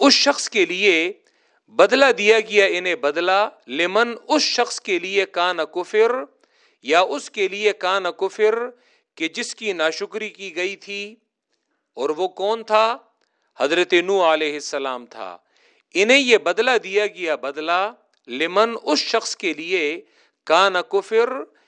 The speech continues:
کہ جس کا انکار کیا گیا تھا، جس کی ناشکری کی گئی تھی، اور وہ حضرت نوح علیہ السلام تھے۔ اور یا لمن کان کفر، اللہ بھی مراد ہو سکتا ہے۔ بدلہ دیا گیا بدلہ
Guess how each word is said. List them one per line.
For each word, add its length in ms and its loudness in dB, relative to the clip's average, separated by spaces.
کہ 140 -8
جس 280 -8
کا 140 2
انکار 520 0
کیا 340 -4
گیا 340 -4
تھا، 220 -4
جس 260 -14
کی 140 -14
ناشکری 520 -10
کی 240 -16
گئی 180 -4
تھی، 360 -12
اور 220 -2
وہ 400 2
حضرت 340 -6
نوح 420 -4
علیہ 220 -4
السلام 520 -6
تھے۔ 300 -14
اور 200 -2
یا 220 4
لمن 320 -4
کان 280 -4
کفر، 420 -2
اللہ 240 -2
بھی 100 -10
مراد 340 0
ہو 180 -6
سکتا 460 -4
ہے۔ 240 -2
بدلہ 300 4
دیا 200 2
گیا 340 -4
بدلہ 580 -4